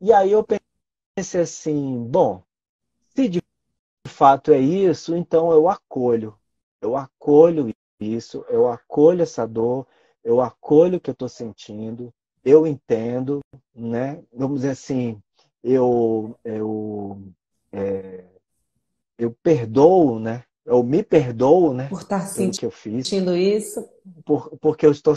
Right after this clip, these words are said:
Speaker 1: eu estou sentindo isso, né? Pelo que eu estou fazendo. É, é,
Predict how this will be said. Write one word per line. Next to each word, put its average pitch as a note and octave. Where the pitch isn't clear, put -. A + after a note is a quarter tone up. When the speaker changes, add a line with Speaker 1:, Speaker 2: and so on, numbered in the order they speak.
Speaker 1:
eu C3+
estou D#3
sentindo B2+
isso, B2
né? B2+
Pelo B2
que -
eu B2+
estou D#3+
fazendo. G#2+
É, A2+
é, G#2+